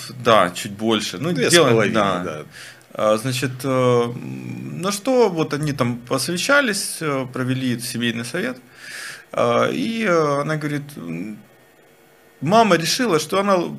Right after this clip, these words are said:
Speaker 1: будь-, пойдет помирать, вот, но вот эти деньги, чтобы, э, не тратить, чтобы там оставить, э, своим наследникам. Ну, вот это отношение к своему здоровью и ценности длительности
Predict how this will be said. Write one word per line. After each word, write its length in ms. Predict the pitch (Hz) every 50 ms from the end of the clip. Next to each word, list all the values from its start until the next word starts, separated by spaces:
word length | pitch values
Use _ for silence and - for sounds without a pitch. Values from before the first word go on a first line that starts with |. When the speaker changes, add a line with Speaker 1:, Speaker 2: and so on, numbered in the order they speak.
| - - -
Speaker 1:
будь-, 280 | 151 139 175 170 170 - -
пойдет 420 | - 175 175 170 147 165 139 135 131
помирать, 580 | - 156 175 202 226 277 285 285 247 - - - _ _ - - - - -
вот, 280 | 180 175 175 170 165 175
но 100 | 196 220
вот 180 | 220 202 202
эти 160 | 190 - -
деньги, 400 | 165 160 185 202 196 185 160 160
чтобы, 320 | 127 127 - 135 127 127 123 117 117 120 117 -
э, 640 | - 131 131 - - - - 139 135 139 135 135 131 127
не 100 | 135 143
тратить, 380 | 139 175 180 175 165 165 123
чтобы 380 | 127 - 120 110 113 113 117 113 110
там 180 | 117 110 110 110
оставить, 540 | 107 - - 135 127 120 113 107 - - -
э, 840 | 107 98 95 92 95 92 90 92 92 92 95 98 95 104 104 101 104
своим 320 | - - 107 107 107 104
наследникам. 640 | 101 92 - - - - - - - - - 123 143
Ну, 160 | 185 226 240
вот 280 | 220 233 233 - - -
это 200 | 196 196 - -
отношение 460 | - 185 175 160 - 170 160 151 143
к 40 | 147
своему 280 | - 156 151 151 151
здоровью 380 | 143 139 170 196 214 208 180 - - - - - -
и 100 | - 156
ценности 640 | 151 156 - - 196 185 180 175 180 180 180 - 175
длительности 960 | 147 131 123 123 127 131 123 127 - - - 156 - - - - - -